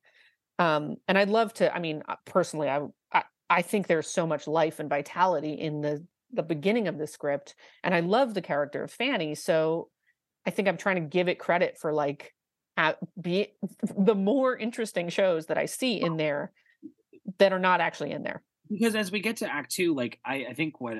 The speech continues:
Speaker 2: I'm hearing you say, and I, you're saying it probably more eloquently than I would, is, like, it's, or what I'm thinking is, like, I wish that there were more actual, more complexity in the second act. It deals with all of it very simplistically,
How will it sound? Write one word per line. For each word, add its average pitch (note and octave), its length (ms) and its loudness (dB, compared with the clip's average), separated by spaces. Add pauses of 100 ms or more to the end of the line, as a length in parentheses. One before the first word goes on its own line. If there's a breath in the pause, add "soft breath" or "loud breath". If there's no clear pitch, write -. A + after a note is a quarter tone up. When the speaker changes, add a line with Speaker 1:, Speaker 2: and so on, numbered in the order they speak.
Speaker 2:
I'm A2+ 140 -2
hearing G#2 220 -6
you G2+ 80 -4
say, G2 220 -2
and F#2+ 220 -8 (100)
I, E2+ 360 -10
you're F2+ 280 -16
saying F2+ 300 -8
it D#2 160 -12 (260)
probably D#2+ 180 -14
more E2 180 -14
eloquently F2 480 -12
than E2+ 120 -14
I D3 160 -6
would, G#2 240 -6
is, F#2 120 -12
like, G2+ 220 -10 (380 soft breath)
it's, - 260 -4 (460)
or D3+ 220 4
what C#3 200 2
I'm B2 240 4
thinking F2 380 -14
is, A2+ 160 -8
like, A2+ 240 -4
I C#3+ 140 2
wish D#3 260 -2
that F3 140 -4
there D#3 120 0
were C3+ 140 -2
more A#2+ 320 0
actual, A2+ 340 -4
more G#2+ 200 -4
complexity G2+ 640 -8
in B2+ 80 -4
the C3 40 -6
second C3 280 -6
act. C3 280 -4
It A#2 160 -4
deals C3 300 -2
with C#3+ 100 -4
all A#2+ 160 0
of A2+ 80 -2
it A2 160 -8
very F#2+ 220 -4
simplistically, - 960 -10